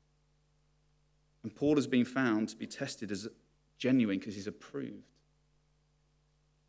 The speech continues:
And I think sometimes my, I don't ask the Lord to test my heart enough. Why am I doing this thing?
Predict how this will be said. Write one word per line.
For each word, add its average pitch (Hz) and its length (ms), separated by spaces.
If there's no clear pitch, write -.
And 139 100
I - 20
think 185 200
sometimes 131 500
my, 143 540
I 127 100
don't 151 260
ask 135 240
the 123 80
Lord 123 160
to - 60
test - 220
my 127 100
heart 117 280
enough. 101 160
Why 147 180
am 165 100
I 160 60
doing 139 320
this 107 220
thing? 92 260